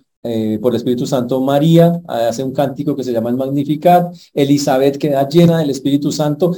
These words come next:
y sabe que lo va a seguir haciendo, vamos a ver en el texto de hoy también que ese trabajo no se detiene. Y quedamos en la semana pasada en que,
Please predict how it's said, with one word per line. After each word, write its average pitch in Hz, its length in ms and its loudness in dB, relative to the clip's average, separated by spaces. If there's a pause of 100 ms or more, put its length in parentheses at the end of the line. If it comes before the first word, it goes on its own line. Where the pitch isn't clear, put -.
y 120 80 -6
sabe 135 280 0
que 208 160 -4
lo 120 140 -2
va 107 80 0
a - 20 2
seguir 120 280 -4
haciendo, 127 360 -2
vamos 123 220 -4
a 131 60 0
ver 101 100 -2
en 110 80 -6
el 117 80 -10
texto 117 320 -6
de 120 80 0
hoy 107 80 -4
también 123 500 -4 (240)
que 127 120 -2
ese 123 160 -6
trabajo 113 460 -2
no 113 120 -4
se 110 160 -6
detiene. 101 400 -8 (880)
Y 170 100 -6
quedamos 170 360 6
en 208 60 2
la 196 100 4
semana 151 340 2
pasada 170 560 0
en 175 580 -2 (200)
que, 120 720 -2